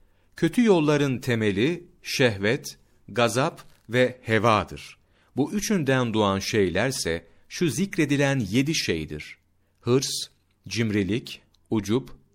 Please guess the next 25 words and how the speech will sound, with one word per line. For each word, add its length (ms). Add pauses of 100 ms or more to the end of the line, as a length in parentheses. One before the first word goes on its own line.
(140)
kibir, 540 (420)
küfür, 500 (340)
bid'at 540 (340)
ve 80
haset. 580 (1080)
İşte 300
bundan 420
dolayı 340
Cenab-ı 440
Allah 500 (220)
yedi 340
ayet 440
olan 360
Fatiha 640
suresini 580
indirmiştir. 800 (400)
Bu 180
yedi 340
ayet 500 (300)
geçen 420
yedi 380
belayı 480
def 220
etmek 340
içindir. 540